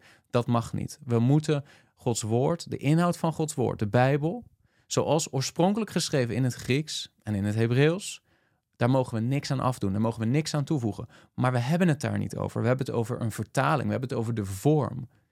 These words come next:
We hebben het over specifieke taalnuances. En op het moment dat jouw positie is dat ook die niet veranderd mogen worden, dat die niet veranderd mogen worden,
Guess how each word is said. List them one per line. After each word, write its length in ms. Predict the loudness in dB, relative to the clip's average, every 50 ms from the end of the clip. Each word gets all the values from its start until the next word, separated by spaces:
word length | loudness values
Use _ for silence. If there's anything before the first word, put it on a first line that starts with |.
| _ _ _
We 100 | _ 0
hebben 180 | 2 2 2 2
het 100 | 2 2
over 260 | 2 2 2 -2 -4 -4 -12 _
specifieke 840 | -8 -8 -2 2 2 2 2 0 -4 -4 -2 -2 -2 0 -2 -8 -2 _
taalnuances. 1120 | 2 2 4 4 2 2 2 2 0 0 -2 -4 -6 -6 -8 -8 -8 -8 -10 -12 -14 _ _ _ _ _ _ _ _ _ _ _ _ _
En 180 | _ 0 0 0
op 60 | 0
het 100 | 0 0 2
moment 300 | 2 2 2 2 0 0
dat 200 | -2 -4 -2 0
jouw 220 | 2 4 4 2
positie 480 | 2 0 -2 0 -2 -4 -4 -6 -4 -4
is 360 | -4 -4 -4 -6 -8 -10 -12 _ -20 _ _
dat 200 | -2 -2 -2 0
ook 180 | -2 -2 -2 -4
die 240 | -2 2 4 6 6
niet 200 | 6 4 4 2
veranderd 420 | -2 0 0 0 2 0 -2 -2
mogen 360 | -2 -2 -2 -2 -4 -4 -6 -4
worden, 360 | -4 -4 -4 -6 -8 -10 -12 _ -20 _ _ _ _ _ _ _ _ _ _ _ _ _
dat 180 | _ -6 0 2
die 100 | 4 4
niet 160 | 4 4 2
veranderd 360 | 0 0 0 0 0 -2 -2
mogen 340 | -2 -2 -2 -2 -4 -4 -6
worden, 360 | -6 -6 -6 -6 -8 -12 -12